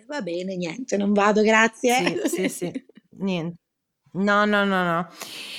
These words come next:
Speaker 2: Eh, insomma, eh, Olivia Wilde è convinta di andarci solo per la scena di nudo integrale di Harry Styles, come
Speaker 1: Eh, va
Speaker 2: tante
Speaker 1: bene.
Speaker 2: di noi.
Speaker 1: <laughs>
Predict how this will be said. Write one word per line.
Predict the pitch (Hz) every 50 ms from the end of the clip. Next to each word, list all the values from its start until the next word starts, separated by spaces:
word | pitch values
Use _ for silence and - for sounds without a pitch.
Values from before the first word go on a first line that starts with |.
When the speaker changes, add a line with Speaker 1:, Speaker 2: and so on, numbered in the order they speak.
| - - -
Speaker 2:
Eh, | 208 214 214 214 214 208 208 208
insomma, | 214 - 320 277 247 214 202 196 196 185
eh, | - 202 202 202 196 202 196 196
Olivia | 202 220 233 240 320 339
Wilde | 320 285 277 240 226
è |
convinta | 226 - 233 240 262 262 247 240
di | 220 240
andarci | 269 285 254 233 240 - 277 254
solo | - - 233 240 240
per | 233 226 214
la | 196 196 214
scena | - - 220 214 202 202
di | 190 196 190 202 214
nudo | 226 226 202 196
integrale | 202 208 - 262 247 220 190 175 180 185 185
di | 180 180 175
Harry | 165 160 160 170
Styles, | 165 - - 175 143 139 147 160 175 180 - 185
come | - - 214 214 208
Speaker 1:
Eh, | 196
va | 175 220
Speaker 2:
tante | 208 208 208 196 214 196
Speaker 1:
bene. |
Speaker 2:
di | 190 190 196
noi. | 196 196 185 185 196 226 294 349 254
Speaker 1:
<laughs> | 269 - - - -